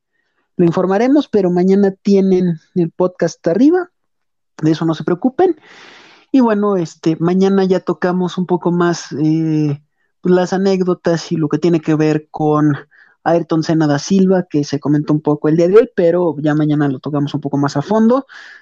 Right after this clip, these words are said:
Tocamos también, eh, pues, otra serie de cosas, eh,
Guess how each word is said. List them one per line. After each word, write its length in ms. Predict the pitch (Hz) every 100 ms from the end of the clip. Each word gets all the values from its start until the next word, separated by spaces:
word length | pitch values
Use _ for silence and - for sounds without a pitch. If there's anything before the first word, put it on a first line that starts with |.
| -
Tocamos 460 | 170 185 180 175
también, 520 | 175 165 175 175 180 180
eh, 580 | 160 147 151 147 147 _ _ _ _ -
pues, 140 | 185
otra 240 | 214 214 202
serie 280 | 220 214 202
de 140 | 196
cosas, 500 | 214 208 220 208 -
eh, 460 | 165 156 156 147